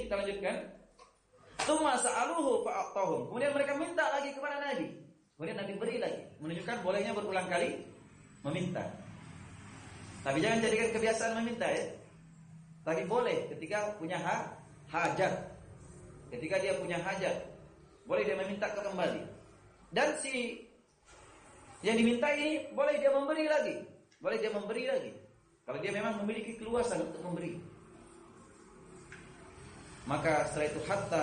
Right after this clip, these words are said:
nafida ma indahu," sampai habis sudah apa yang ada di sisi Nabi sallallahu alaihi wa alihi wasallam. Lihat Nabi sallallahu alaihi wasallam,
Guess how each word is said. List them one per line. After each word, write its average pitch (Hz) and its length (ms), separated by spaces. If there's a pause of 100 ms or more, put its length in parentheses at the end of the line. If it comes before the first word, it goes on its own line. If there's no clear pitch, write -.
nafida 143 480
ma 123 260
indahu," 127 640 (320)
sampai 135 400
habis 180 320
sudah 127 240
apa 139 240
yang 120 160
ada 123 80
di 117 160
sisi 117 240
Nabi 123 300
sallallahu 113 580 (400)
alaihi 139 480
wa 127 160
alihi 127 220
wasallam. - 340 (480)
Lihat 175 240
Nabi 175 240
sallallahu 151 160
alaihi - 140
wasallam, 127 200